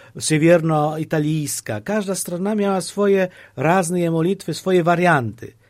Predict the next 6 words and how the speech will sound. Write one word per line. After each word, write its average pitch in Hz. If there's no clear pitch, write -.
Ale 180
to 220
nie 170
pozwalało 180
nam 190
wyróżniać 170